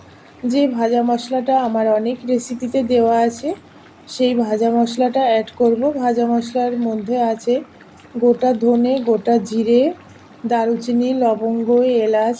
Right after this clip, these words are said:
কসুরি মেথি, তেজপাতা, শুকনো লঙ্কা, এইগুলি দিয়েই কিন্তু ভাজা মশলাটা তৈরি করা। আর এখানে গাওয়া ঘি আছে,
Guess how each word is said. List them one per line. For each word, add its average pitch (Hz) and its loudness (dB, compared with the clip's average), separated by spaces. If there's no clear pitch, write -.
কসুরি 233 -2
মেথি, 240 -2
তেজপাতা, 226 0
শুকনো 233 -4
লঙ্কা, 233 0
এইগুলি 247 -2
দিয়েই 233 0
কিন্তু 240 -4
ভাজা 233 -2
মশলাটা 226 -4
তৈরি 220 0
করা। 202 -2
আর 226 0
এখানে 240 0
গাওয়া 233 0
ঘি 240 -6
আছে, 226 -4